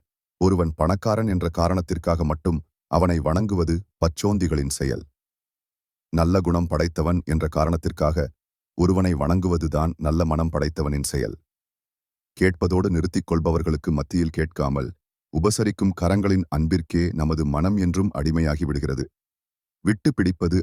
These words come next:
அன்பு அல்ல, விட்டு கொடுப்பதுதான் அன்பு. விட்டு கொடுப்பதும் கடைசி வரை விட்டு விலகாமல் இருப்பதும் தான் உண்மையான அன்பு.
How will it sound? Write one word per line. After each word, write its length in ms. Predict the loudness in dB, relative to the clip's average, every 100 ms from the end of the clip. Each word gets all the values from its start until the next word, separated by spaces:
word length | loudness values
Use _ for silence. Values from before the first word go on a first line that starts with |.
| 0
அன்பு 320 | 0 2 0 -2 -2
அல்ல, 300 | 0 0 -2 -6 _ _ -2
விட்டு 260 | -2 0
கொடுப்பதுதான் 600 | 0 0 0 0 0 0 0
அன்பு. 280 | -2 -2 -4 -10 _ _ _ _ _ _ -4
விட்டு 220 | 0 0
கொடுப்பதும் 540 | 0 0 0 0 0
கடைசி 380 | 0 0 0 0
வரை 200 | 0 2 0
விட்டு 240 | -2 -2
விலகாமல் 500 | -2 0 0 2 2
இருப்பதும் 420 | 0 0 -2 -2 -2
தான் 200 | -2 -4 _ _ -4
உண்மையான 460 | -2 0 0 0 -2
அன்பு. 260 | -4 -6